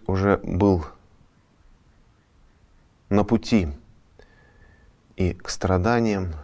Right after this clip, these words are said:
и к предательствам, Кстати, в воспоминании этого дня всегда на протяжении церковного года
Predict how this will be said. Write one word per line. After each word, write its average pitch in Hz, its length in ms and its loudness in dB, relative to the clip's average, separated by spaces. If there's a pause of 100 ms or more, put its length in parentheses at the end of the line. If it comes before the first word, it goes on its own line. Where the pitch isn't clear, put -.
(480)
и - 60 -10
к - 120 -12
предательствам, 92 880 -2 (1800)
Кстати, - 400 -2
в 92 100 -4
воспоминании 104 600 0
этого 95 280 -2
дня 123 220 0
всегда 101 480 -4 (880)
на 92 120 -2
протяжении 92 760 0 (720)
церковного 95 640 2
года 101 360 0